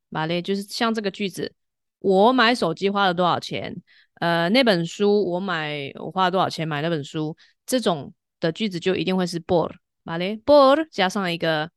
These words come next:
呃，一个金额，比如说欧元啦，或是美金也可以啦，台币也可以啦，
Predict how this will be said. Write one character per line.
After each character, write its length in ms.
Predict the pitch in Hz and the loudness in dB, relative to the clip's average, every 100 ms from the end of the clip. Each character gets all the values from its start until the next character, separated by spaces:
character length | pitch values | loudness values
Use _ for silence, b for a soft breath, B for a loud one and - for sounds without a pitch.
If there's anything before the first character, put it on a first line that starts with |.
| _ _ _ _ _ _ | _ _ _ _ _ _
呃， 200 | - 160 | -6 -4
一 60 | 156 | 0
个 100 | 185 | -2
金 300 | 180 226 233 | 0 0 0
额， 280 | - - - _ _ _ _ _ - | 0 -8 -10 _ _ _ _ _ -10
比 80 | 160 | -8
如 60 | |
说 300 | 160 175 170 165 | -2 0 0 0
欧 180 | - 208 | 2 2
元 240 | 214 156 156 | 4 0 -4
啦， 180 | 165 | -6
或 140 | 180 196 | -4 -4
是 80 | 196 | -2
美 220 | 170 143 | -2 -4
金 180 | 180 185 | -4 -2
也 140 | 156 | -2
可 160 | 160 160 | -2 -4
以 80 | |
啦， 180 | 147 143 | -2 -4
台 200 | 156 156 | -6 -8
币 160 | 180 185 | -6 -4
也 120 | 135 | -4
可 140 | - | -4
以 60 | 123 | -4
啦， 240 | 80 73 | -4 -8